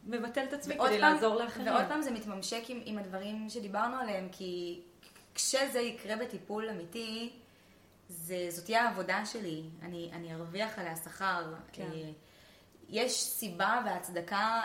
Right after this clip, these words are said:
Speaker 2: לזה שאני עכשיו מבטלת את עצמי, כי יש מישהו אחר שהמפגש הזה הוא בשבילו, הוא עבורו,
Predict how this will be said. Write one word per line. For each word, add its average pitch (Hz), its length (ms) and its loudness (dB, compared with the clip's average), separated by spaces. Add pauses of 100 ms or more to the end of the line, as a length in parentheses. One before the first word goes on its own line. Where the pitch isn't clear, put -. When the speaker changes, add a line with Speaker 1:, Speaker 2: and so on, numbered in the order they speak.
Speaker 2:
לזה 180 380 0
שאני 190 640 0
עכשיו 185 300 -4
מבטלת 208 580 -2
את - 100 -10
עצמי, 175 380 -8
כי 180 100 -10
יש 208 240 -4
מישהו 208 240 -6
אחר 196 360 -4
שהמפגש 196 560 -4
הזה 247 200 -4 (140)
הוא 175 100 -6
בשבילו, 170 420 0 (460)
הוא 185 140 2
עבורו, 175 440 2